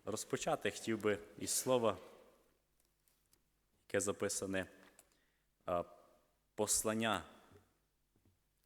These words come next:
перше послання Івана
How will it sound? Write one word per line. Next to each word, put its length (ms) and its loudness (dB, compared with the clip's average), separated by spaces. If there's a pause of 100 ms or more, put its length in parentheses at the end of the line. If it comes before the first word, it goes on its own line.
(260)
перше 480 0
послання 640 -2 (560)
Івана 540 2